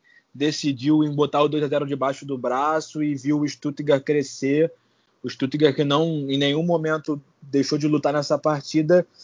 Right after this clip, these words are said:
e merecidamente o Kaladzic fez, o, fez dois gols, né? O segundo gol, um golaço, que até o var teve que ser acionado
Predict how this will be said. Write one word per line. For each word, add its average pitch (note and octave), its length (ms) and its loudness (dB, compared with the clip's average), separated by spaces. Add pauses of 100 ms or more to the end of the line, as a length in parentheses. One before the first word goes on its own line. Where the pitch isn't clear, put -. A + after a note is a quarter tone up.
(240)
e D#3+ 100 -4
merecidamente E3 800 4
o D#3 40 -2
Kaladzic D3+ 760 -6
fez, C#3 300 -2
o, C3+ 320 0 (320)
fez C3 180 0
dois C#3 220 2
gols, C#3+ 280 4
né? D3 120 2
O C3 80 4
segundo C#3+ 400 -2
gol, C#3+ 200 2
um D3+ 120 -2
golaço, C#3+ 560 2
que C#3 100 -10
até C3 180 -6
o C#3 200 -8
var C#3 220 -10
teve C#3 200 -12
que - 80 -20
ser C#3+ 120 -8
acionado C3+ 520 -6